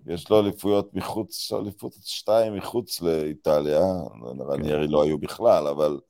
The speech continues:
Speaker 1: אמ, כן, והוא, את-, ואתה יודע, ומה, מה נשאר מהכדורגל האיטלקי? רק מאמנים.
Speaker 2: מאמנים ומנהלים ספורטיביים, המנהל הספורטיבי של נפולי הוא
Speaker 1: כן, אבל אין
Speaker 2: פנטסטי.
Speaker 1: היום שחקן איטלקי אחד טוב בעולם, אין אחד.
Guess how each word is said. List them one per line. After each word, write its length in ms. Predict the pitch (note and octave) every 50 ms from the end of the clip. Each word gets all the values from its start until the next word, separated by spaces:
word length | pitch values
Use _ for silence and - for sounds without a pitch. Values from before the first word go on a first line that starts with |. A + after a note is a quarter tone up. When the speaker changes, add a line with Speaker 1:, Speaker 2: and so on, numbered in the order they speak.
| _ _ _ _ _ _ _ _ _ _ _ _ -
Speaker 1:
אמ, 1080 | C2 D#2 D#2+ D#2+ D#2 D2+ D2+ D2+ D2+ D2+ D2+ D2+ D2+ D2+ D#2 D#2 D#2 D2+ D2 C#2 C2+ C2 C2 D#2+ D#2+ - _ _ _ _ _ _ _ _ _ _ _ _ _ _ _ _ _ _ _ _ _ _ _ _ _ _ _ _ _ _ _ _ _ _ _ _ _
כן, 220 | B2+ C3 B2 - D2+ E2
והוא, 240 | A#2 B2+ C3 B2+ G2 A2
את-, 120 | B2 G2 B2+ A#2+ A#2+
ואתה 200 | C3+ C3+ A#2+ C#3+
יודע, 220 | C#3+ D#3+ D#3 C#3+ C#3
ומה, 240 | C3 B2+ B2+ C3 C3+ C3 B2+
מה 180 | C3 C#3 C#3 C#3+
נשאר 380 | D3+ C#3+ - D#3 C#3+ D3 D3
מהכדורגל 640 | D3 D3 C3+ - B2+ A2+ G#2 G#2 G#2 G2+ G2 F#2 F#2+
האיטלקי? 500 | F2+ F2+ F2 - - F2+ E2 - - F#2+
רק 200 | F#2 G2+ A2+ A2+
מאמנים. 420 | C3+ B2 G#2+ F#2 F2+ E2 E2 D#2 D#2 D#2+ - _ _ _ _ _ _ _ _ _ _ _ _ _ _ _ _ _ _ _ _ _ _ _ _ _ _ _ _ _ _ _ _ _ _ _ _ - -
Speaker 2:
מאמנים 380 | - B2+ C#3 C3+ C#3+ D#3 F#3+ G3 G3+
ומנהלים 480 | A3 G#3 F#3 F3+ E3+ E3+ E3+ F3+ F3+
ספורטיביים, 580 | - - - E3 C#3+ - - F3 E3 C3+ A2 F#2
המנהל 420 | F2+ F2+ G2 G2+ G2+ G2 A2 A2+
הספורטיבי 500 | A#2+ A2+ - - G#2+ - B2 A#2+ A2 A#2
של 120 | G2 G2+ G#2+
נפולי 500 | G#2+ A2 A#2 A#2 - A#2 G#2+ G#2 G2+ F#2+
הוא 320 | F#2+ F#2+ F#2 F#2 F2+ F2+
Speaker 1:
כן, 200 | - B2+ G#2 F2
אבל 280 | F2 - - - B2+ C3
אין 100 | C#3 D3
Speaker 2:
פנטסטי. 160 | D#3 D#3+ D#3+
Speaker 1:
היום 180 | D#3 D3+ D3+ C#3
שחקן 420 | - - C3 - - C3 C3+ C#3 C#3+
איטלקי 440 | C#3+ C#3 - C3 B2 A2 - B2
אחד 240 | A#2+ - A#2 A#2 A2 -
טוב 340 | - - G#2 F2+ E2 D2+
בעולם, 380 | D#2 D2 D2+ D2+ D2 C#2+ D#2 F2+
אין 120 | - G#2+ G2+
אחד. 280 | G#2+ - - G#2+ F#2+